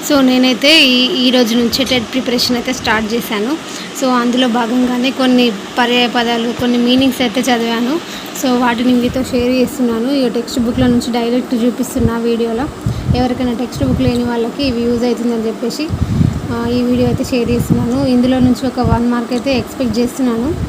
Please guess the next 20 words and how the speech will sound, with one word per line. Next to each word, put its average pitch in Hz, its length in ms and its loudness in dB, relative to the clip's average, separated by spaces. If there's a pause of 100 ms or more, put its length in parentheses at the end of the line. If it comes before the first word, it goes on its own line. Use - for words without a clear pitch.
(200)
ఎందుకంటే 254 380 2
మీనింగ్స్ 262 440 2
అడుగుతారు 240 400 -2
కదా, 226 200 -4
తెలంగాణ 240 520 0
పదాలకి 233 520 -2
మీనింగ్స్ 247 440 2
ఏంటో 254 200 0
అని 240 100 0
అడుగుతారు 233 360 -2
కాబట్టి. 214 340 -4 (680)
So, 262 100 2
ఇక్కడైతే 247 440 0
నేను 247 280 0
చూపిస్తున్నాను. 247 840 -4 (1500)
So, 277 100 0
ఇక్కడ 277 180 -2
ఫస్ట్ 254 360 -4
వచ్చేసి 269 420 0
కందిలి 262 600 -2